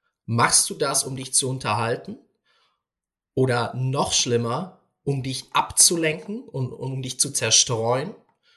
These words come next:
Oder willst du wirklich ein, zwei, drei Sachen angehen und suchst dir gezielt die Informationen,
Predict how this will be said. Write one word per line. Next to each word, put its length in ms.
Oder 640
willst 320
du 160
wirklich 560
ein, 240
zwei, 340
drei 320
Sachen 360
angehen 540
und 380
suchst 520
dir 180
gezielt 760
die 120
Informationen, 1000